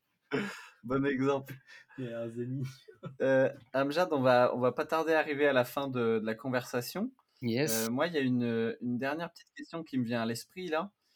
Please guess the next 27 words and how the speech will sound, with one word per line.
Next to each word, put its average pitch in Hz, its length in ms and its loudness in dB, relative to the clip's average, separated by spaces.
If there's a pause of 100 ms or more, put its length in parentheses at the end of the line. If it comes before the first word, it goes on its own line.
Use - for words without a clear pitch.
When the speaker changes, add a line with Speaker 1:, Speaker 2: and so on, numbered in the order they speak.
(280)
Speaker 1:
C'est 127 400 -4
en 123 100 2
regardant 151 920 0 (640)
quelques, 127 800 0
quelques 127 420 -2
interviews, 131 680 0
euh, 117 160 2
une 120 260 0
en 131 100 2
deux 131 120 0
mille 131 240 2
onze 143 320 0
où 113 40 -8
tu 110 140 -10
parlais, 117 340 -2
tu - 100 -18
faisais 117 140 -6
un 113 80 -2
peu 135 120 -4
un 123 100 2
genre 117 180 -2
d'état 120 280 -2
des 123 160 -2
lieux 127 320 0
de, 113 320 0
de 110 220 -4
où 113 120 -2